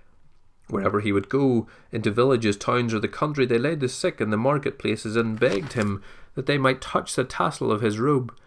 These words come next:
And everyone who touched it was made well.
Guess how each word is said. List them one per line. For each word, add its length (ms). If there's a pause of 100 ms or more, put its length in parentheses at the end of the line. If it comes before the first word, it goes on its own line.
(720)
And 200
everyone 380
who 160
touched 420
it 100
was 200
made 260
well. 540